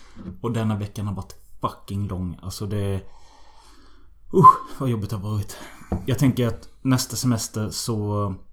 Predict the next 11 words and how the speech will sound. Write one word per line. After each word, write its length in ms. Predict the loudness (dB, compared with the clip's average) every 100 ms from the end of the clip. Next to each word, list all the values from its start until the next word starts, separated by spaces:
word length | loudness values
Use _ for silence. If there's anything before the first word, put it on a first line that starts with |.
| -20 -20 -20 -16
ska 180 | -2 0
jag 80 | 0
göra 200 | 0 -2
som 140 | -2
vissa 280 | -2 -4 -2
gör, 220 | -2 -2
att 160 | -4 -6 -4
de, 320 | -2 -2 -2
eh, 180 | -2 -2 -4 -10 -14 -10 -10 -6
kommer 240 | -2 0
tillbaka 800 | 0 0 0 -4 -4 -2 -2